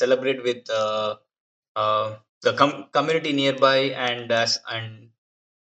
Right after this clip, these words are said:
as much as possible, uh, reduce the usage of crackers, and if you can avoid this,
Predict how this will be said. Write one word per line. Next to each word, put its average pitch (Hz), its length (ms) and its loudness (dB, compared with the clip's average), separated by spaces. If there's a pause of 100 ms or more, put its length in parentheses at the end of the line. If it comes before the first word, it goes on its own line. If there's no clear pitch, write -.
(120)
as - 160 2
much 165 260 4
as - 80 4 (140)
possible, 127 420 2 (680)
uh, 113 240 2 (280)
reduce 139 240 2 (100)
the 131 160 4
usage 131 300 0
of - 80 -14
crackers, 131 560 0
and 127 140 -4
if 120 120 -4
you - 60 -20
can 110 220 -8
avoid 143 240 2
this, 156 200 -4